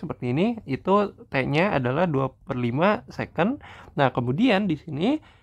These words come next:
ditanyakan frekuensinya. Nah, frekuensinya di sini bisa kita misalkan adalah F seperti itu. Nah, ini kan yang ditanya. Nah, oke.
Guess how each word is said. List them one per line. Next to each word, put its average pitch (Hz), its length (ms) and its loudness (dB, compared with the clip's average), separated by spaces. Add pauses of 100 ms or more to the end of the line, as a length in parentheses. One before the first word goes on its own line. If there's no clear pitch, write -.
(120)
ditanyakan 151 640 2
frekuensinya. 143 880 -2
Nah, 127 160 0
frekuensinya 131 960 0
di 135 320 -4
sini 165 320 0 (240)
bisa 135 320 -2
kita 131 240 -2
misalkan 127 400 0
adalah 120 400 0
F 202 160 0
seperti 135 480 -8
itu. 185 160 -2
Nah, 156 160 -2
ini 127 160 -2
kan 180 160 2
yang 147 160 0
ditanya. 127 400 -2 (560)
Nah, 143 160 4
oke. 175 560 0